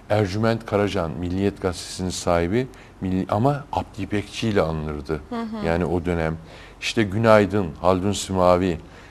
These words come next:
Speaker 1: işte Yeni Asır, Sabah, sonradan Sabah'a çıkardı, Dinç Bilgin,
Speaker 2: Hı hı.
Speaker 1: sadece gazetecilik yapardı. Tercüman, Bulvar, Kemal Ilıcak,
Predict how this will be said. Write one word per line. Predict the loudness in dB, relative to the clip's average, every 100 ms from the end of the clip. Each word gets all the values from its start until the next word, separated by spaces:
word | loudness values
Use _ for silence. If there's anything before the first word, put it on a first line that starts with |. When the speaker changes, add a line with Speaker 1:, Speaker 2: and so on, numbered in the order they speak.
| -20 -16
Speaker 1:
işte | -8 -2 2
Yeni | 2 2 4
Asır, | 6 6 4 -4 -4
Sabah, | -2 2 8 6 6 -4
sonradan | -6 0 2 2 0
Sabah'a | 2 4 6 4
çıkardı, | 2 -2 0 0 0
Dinç | 0 0 0
Bilgin, | -2 0 0 -2
Speaker 2:
Hı | -2 -8 -8 -8
hı. | 0
Speaker 1:
sadece | 4 4 4 0
gazetecilik | 2 0 0 -6 -6 -8 -6
yapardı. | -4 0 0 0 -4 -6 -12 -20 -20 -20 -16 0
Tercüman, | 4 6 6 8 8 6 -4 -12 -2
Bulvar, | 2 8 10 10 6 -18 -20 -20 -4
Kemal | 4 6 6 6
Ilıcak, | 4 2